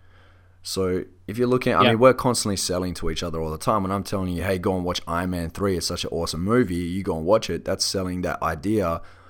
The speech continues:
Speaker 1: of watching that movie to you, and you went and did it, right? So, yeah, I mean, it's, if you can transfer that emotion so that people can really feel it and know, like, "Wow, this is real stuff, this isn't just scripted," that's what people want.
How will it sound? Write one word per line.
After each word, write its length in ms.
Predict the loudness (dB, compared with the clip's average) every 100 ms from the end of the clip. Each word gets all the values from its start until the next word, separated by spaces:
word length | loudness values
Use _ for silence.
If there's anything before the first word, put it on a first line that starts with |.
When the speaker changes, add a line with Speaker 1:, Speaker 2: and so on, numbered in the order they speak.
| -6
Speaker 1:
of 260 | -4 -4 -2
watching 300 | 0 0 0
that 80 | 0
movie 240 | 2 0
to 160 | -2 -4
you, 320 | 0 -2 -2
and 140 | -4 -2
you 100 | -2
went 140 | -2
and 100 | 2
did 140 | 0
it, 140 | 0 -4
right? 260 | -4 -4 -8 -20 -20 -20 -20
So, 460 | -10 -2 2 2 0 -6 -20 0
yeah, 220 | 6 6
I 60 | 6
mean, 180 | 0 -4
it's, 120 | -4
if 160 | -6
you 60 | -2
can 140 | -2
transfer 600 | -2 2 2 2 2 4
that 160 | 4 2
emotion 640 | -2 -2 0 -2 -2 -2 -2
so 140 | 0
that 140 | 0
people 200 | 0 2
can 160 | 4 4
really 240 | 0 -2
feel 440 | -6 -8 -4 0 0
it 200 | -2 -8 -16
and 140 | -10 -6
know, 160 | -4
like, 340 | -4 -4 -4 -4
"Wow, 280 | 0 0 -2
this 180 | -6
is 100 | -6
real 220 | -6 -4 -4
stuff, 600 | -4 -2 -2 -2 -6 -8
this 180 | -6
isn't 240 | -4 -6 -6
just 280 | -2 -2 -2
scripted," 480 | -6 -2 -2 -2 -6 -18 -20 -20 -20 4
that's 320 | 6 6 4
what 160 | 0 0
people 300 | -2 -4 -6
want. 380 | -4 -6 -8